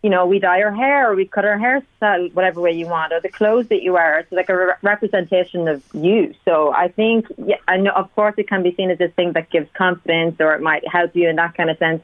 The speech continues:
But for me, anyways, it's definitely, like, a form of self-expression. It's how I'm, you know, creative. You know, if I need to switch off, I'll sit down and do my makeup. Like, it's an art form for me. Um, but yeah, it's, it's an incredible thing. It can give people confidence.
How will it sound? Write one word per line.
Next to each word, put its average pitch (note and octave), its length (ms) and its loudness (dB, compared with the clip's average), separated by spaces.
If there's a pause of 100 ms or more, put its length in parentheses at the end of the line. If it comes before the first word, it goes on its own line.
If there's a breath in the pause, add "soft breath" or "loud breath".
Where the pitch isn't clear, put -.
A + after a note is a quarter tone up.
But D#3+ 200 0 (300 loud breath)
for F3+ 80 2
me, G#3 220 2
anyways, F3+ 380 2
it's E3 160 -10
definitely, E3+ 440 0
like, D#3 200 2
a E3+ 80 -2
form D#3+ 280 -2
of E3 80 -4 (360)
self-expression. E3+ 540 -2
It's E3 220 0
how E3 300 0
I'm, D3+ 400 0 (340)
you F3+ 80 0
know, D#3 160 0
creative. F3 640 0
You F3+ 60 -2
know, D#3+ 100 0
if D#3 100 0
I E3 120 0
need E3+ 180 -2
to E3 160 -8
switch E3 240 -2
off, E3 260 0
I'll E3 180 0
sit E3+ 160 -4
down E3 200 0
and D#3+ 100 -4
do D#3 100 -2
my D#3 120 -4
makeup. E3 460 0
Like, D#3+ 140 -2
it's D#3+ 120 -2
an F3 100 -2
art E3+ 320 0
form F3 260 -2
for E3+ 120 -2
me. E3 420 0 (380 loud breath)
Um, E3 280 2
but F#3+ 100 2
yeah, A3+ 240 2
it's, G#3 140 -2
it's G#3+ 200 -2
an A3+ 60 -2
incredible A3 400 0
thing. G#3+ 200 -2
It G3 80 -2
can G3 100 -4
give G3 180 -2
people G3 240 0
confidence. F#3 560 -2